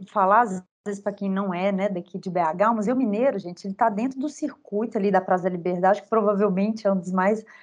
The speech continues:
famosos aí, que vocês já devem ter ouvido falar, aqui na nossa querida cidade, né, Belo Horizonte. E, assim, ele fica numa leve descida, né, ou subida, <laughs> dependendo do ponto de vista, e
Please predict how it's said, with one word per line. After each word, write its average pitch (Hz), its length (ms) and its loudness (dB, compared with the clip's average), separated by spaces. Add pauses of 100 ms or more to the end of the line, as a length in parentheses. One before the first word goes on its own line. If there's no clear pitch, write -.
(160)
famosos 190 540 4
aí, 185 120 -2
que 196 60 -10
vocês 190 140 -8
já 190 80 0
devem 180 260 -4
ter 190 140 -6
ouvido 175 240 -8
falar, 202 400 4
aqui 294 180 -6
na 196 100 -4
nossa 196 300 -2
querida 269 560 -2
cidade, 202 480 0
né, 254 100 -2
Belo 196 200 0
Horizonte. 196 480 -2 (840)
E, 247 800 4
assim, 233 500 0 (260)
ele 240 200 0
fica 277 280 -2
numa 302 180 2 (120)
leve 480 580 4
descida, 240 640 0
né, 208 100 0
ou 208 80 0
subida, 196 460 -4
<laughs> - 0 -
dependendo 220 500 4
do 220 60 -8
ponto 202 300 0
de 208 100 -2
vista, 220 640 -2 (760)
e 330 460 8